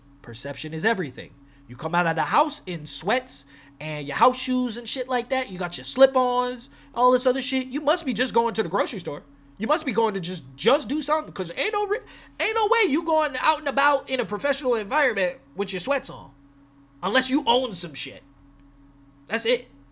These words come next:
I've gone to the mall in sweats before, but that's because I'm not there to do nothing. I'm not having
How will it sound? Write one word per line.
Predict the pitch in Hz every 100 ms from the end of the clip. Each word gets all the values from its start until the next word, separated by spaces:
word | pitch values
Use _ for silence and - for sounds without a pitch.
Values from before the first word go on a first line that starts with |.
| -
I've | 277 269
gone | 277 -
to | 175
the | 151
mall | 196 294 262
in | -
sweats | - 175 170
before, | 170 151 160 170 - - - - - - -
but | 151
that's | 175 277
because | 233 214 214 202 - - - 202
I'm | 285
not | 208 175
there | 226 240
to |
do | 214 311
nothing. | 220 165 -
I'm | 311
not | 269 220
having | 240 233